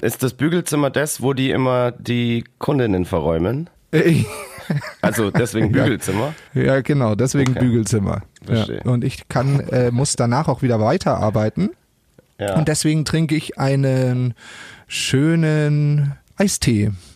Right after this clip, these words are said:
Speaker 1: Du hast neulich mal erzählt, dass dich auf Arbeit, wahrscheinlich, ähm, aufgrund dieses Podcasts, weil wir da erzählt haben, ähm, was du gerade machst und wo du arbeitest, ähm,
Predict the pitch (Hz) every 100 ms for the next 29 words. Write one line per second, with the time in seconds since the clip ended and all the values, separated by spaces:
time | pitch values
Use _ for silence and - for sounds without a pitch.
0 | _ - - - 120 160 - 143 190 131
1 | 131 127 117 - 151 147 135 - 113 113
2 | - 123 - - _ - 113 - 104 160
3 | 113 101 113 107 104 139 160 131 95 110
4 | 104 - - - - - - - 143 175
5 | 104 101 - 202 - 101 95 - 104 101
6 | 104 101 101 - 98 - 151 127 95 95
7 | 90 92 64 82 101 101 87 92 92 135
8 | - 78 87 98 95 120 139 90 - 127
9 | - - 95 92